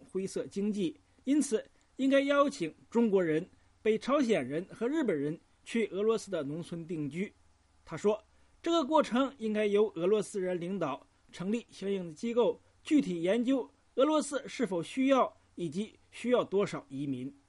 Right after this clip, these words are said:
德罗兹多夫来自俄罗斯著名的政治人物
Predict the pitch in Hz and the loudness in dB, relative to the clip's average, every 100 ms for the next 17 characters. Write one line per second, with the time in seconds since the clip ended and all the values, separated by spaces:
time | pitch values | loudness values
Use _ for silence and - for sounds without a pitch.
0 | _ _ _ _ _ _ _ _ _ _ | _ _ _ _ _ _ _ _ _ _
1 | _ _ _ _ 277 320 320 285 294 320 | _ _ _ _ -2 0 0 -2 0 4
2 | 320 254 262 202 214 233 233 208 202 240 | 4 2 -2 2 2 4 2 -2 0 2
3 | 262 247 214 254 208 214 233 196 254 226 | 2 2 -2 -2 -2 0 0 0 0 0
4 | 190 165 170 202 233 190 | 0 -2 -2 0 2 2